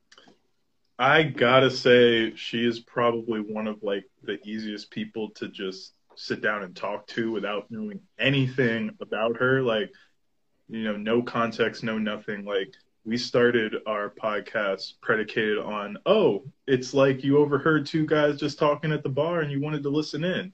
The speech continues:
And she kinda encapsulates that idea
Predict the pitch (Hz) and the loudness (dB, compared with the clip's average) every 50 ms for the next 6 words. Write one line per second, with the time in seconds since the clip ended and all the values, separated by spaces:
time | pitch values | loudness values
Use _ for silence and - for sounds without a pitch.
0 | _ _ _ _ _ _ _ _ _ _ _ - 123 113 110 110 107 - - 131 | _ _ _ _ _ _ _ _ _ _ _ -4 -2 -2 -2 -2 -4 -2 2 2
1 | 131 127 127 123 135 127 127 123 117 107 92 - - - 107 98 - - - 110 | 2 2 2 0 0 0 2 2 2 0 -2 -4 -6 -12 -12 -10 -8 -4 -2 -2
2 | 113 113 - - 113 104 104 98 92 - - 107 104 101 98 98 92 95 104 104 | -2 -4 -6 -10 -6 -6 -6 -6 -6 -6 -4 -4 -2 -2 -2 -4 -4 -6 -6 -4
3 | 101 101 | -2 -2